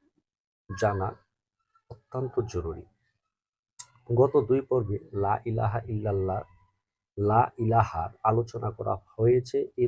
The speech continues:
পর্বে ইল্লাল্লাহর আলোচনা করব। ইল্লাল্লাহর আলোচনা সাধারণের বোঝার সুবিধার্থে আমি পাট পাট আলোচনা করব। ইল্লা শব্দের অর্থ কিন্তু,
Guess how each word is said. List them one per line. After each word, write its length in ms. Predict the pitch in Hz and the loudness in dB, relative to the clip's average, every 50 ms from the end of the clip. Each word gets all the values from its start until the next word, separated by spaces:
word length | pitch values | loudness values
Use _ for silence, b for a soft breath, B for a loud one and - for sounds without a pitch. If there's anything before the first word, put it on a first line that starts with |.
| 120 - | 0 0
পর্বে 320 | 113 110 98 92 87 98 | 0 0 0 -2 -4 -8
ইল্লাল্লাহর 680 | - - 98 - - 135 135 139 131 123 120 117 110 98 | -10 -10 -12 -10 -8 -6 -4 0 0 2 2 2 2 0
আলোচনা 520 | 92 90 90 87 - - 87 85 - - - - _ _ _ | 0 -2 -4 -4 -6 -10 -10 -8 -8 -8 -10 -12 _ _ _
করব। 280 | - 82 78 73 - - _ _ _ _ _ _ _ _ _ _ _ _ - | -10 -10 -10 -12 -16 -20 _ _ _ _ _ _ _ _ _ _ _ _ -6
ইল্লাল্লাহর 480 | 127 139 143 147 147 147 147 143 139 | -2 2 4 4 6 6 6 4 4
আলোচনা 540 | 131 127 123 117 113 117 - 104 98 98 - - _ _ _ - | 4 2 2 2 0 -2 -6 -6 -4 -6 -6 -8 _ _ _ -16
সাধারণের 680 | - - - 117 110 117 117 127 131 139 131 120 101 | -6 -2 -2 0 2 2 2 2 2 0 0 -2 -2
বোঝার 320 | 85 101 101 101 110 117 120 123 - - _ - | -2 -2 0 2 2 0 0 -2 -8 -18 _ -14
সুবিধার্থে 760 | - - 120 120 120 117 104 98 95 - _ - 92 95 - - _ _ _ _ | -8 -6 0 2 2 2 2 0 -4 -4 _ -4 -4 -4 -6 -10 _ _ _ _
আমি 280 | - 95 95 90 82 - - _ _ _ | -8 -8 -6 -8 -8 -12 -16 _ _ _
পাট 160 | - 117 113 - _ - | 0 0 0 0 _ -2
পাট 180 | 113 110 113 | -2 -2 0
আলোচনা 480 | - 110 101 98 - - 101 90 90 85 | -2 -2 -2 -2 -4 -6 -6 -6 -6 -6
করব। 400 | 82 - 87 82 82 95 104 - - _ _ | -6 -8 -8 -6 -4 -6 -6 -8 -10 _ _
ইল্লা 300 | 131 135 139 139 143 139 | -6 -6 -4 -2 -4 -4
শব্দের 420 | 135 - - 123 117 110 117 110 | -4 -6 -10 -10 -4 -2 -2 -2
অর্থ 220 | 107 107 - _ 117 | -2 -4 -8 _ -12
কিন্তু, 600 | 110 117 _ 135 131 139 135 - _ 147 147 | -12 -8 _ -6 -6 -6 -8 -8 _ -8 -8